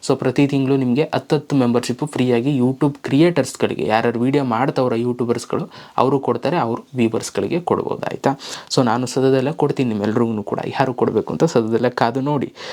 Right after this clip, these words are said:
ಆಯ್ತಾ? So ಅದಾದ್ಮೇಲೆ ನಾಲ್ಕನೇದು, all eligible viewers on your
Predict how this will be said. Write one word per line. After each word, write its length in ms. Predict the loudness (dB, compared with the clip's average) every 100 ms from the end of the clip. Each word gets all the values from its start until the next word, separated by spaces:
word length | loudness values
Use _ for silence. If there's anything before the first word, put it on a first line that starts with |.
| -4 -2
ಆಯ್ತಾ? 280 | 2 0 0 -6 0
So 60 | 4
ಅದಾದ್ಮೇಲೆ 480 | 4 2 2 0 0
ನಾಲ್ಕನೇದು, 580 | 0 0 -2 -2 0 2
all 280 | 2 2 2
eligible 340 | 0 0 0 2
viewers 300 | 4 4 2 0
on 40 | 0
your 140 | -2